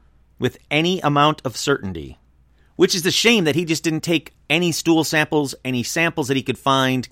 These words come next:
castings of the footprints that we could now, you know, we could do research on them now. We could check them to see if it's something that's known or something that's unknown. But unfortunately, he did not do that. It was nineteen thirteen after all. Alfred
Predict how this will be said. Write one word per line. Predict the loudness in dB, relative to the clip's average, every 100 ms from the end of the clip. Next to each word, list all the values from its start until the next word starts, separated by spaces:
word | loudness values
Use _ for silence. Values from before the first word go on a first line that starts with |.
| -8
castings | 0 0 0 -4 -2
of | -4
the |
footprints | -2 -4 -2 0 0 -2 -10 _ _ _ _ -4
that | 0
we | 2
could | 0 -2 -2
now, | 2 4 4 2 -2
you | 0
know, | 0 -2 _ _ -4
we | 0
could | 0 0
do | 2 2 2
research | 0 -2 0 0 2
on | 2
them | 2 -2
now. | 2 2 2
We | -2 -8
could | -8
check | -2 -2 -2
them | -4
to |
see | -4 -2
if | -2
it's | -2 -4 -8 -8 _
something | -4 -4 -2 -2
that's | 0 -2 -2
known | -2 0 0 -2
or | -4
something | -4 -4 -6
that's | -4
unknown. | -4 -2 -2 -4 -6 -12 _ _ _
But | 4 6
unfortunately, | 4 4 2 2 -4 -4
he | -4 -4
did | -2 -2
not | -2 -2
do | -4 -8
that. | -8 -4
It |
was | -2 0
nineteen | -2 -6 -6 -6
thirteen | -6 -8 -10 -10
after | -12 -10 -8
all. | -8 -12 _ _ _ _ _ _ _ _ 2
Alfred | 4 6 6 6 6 0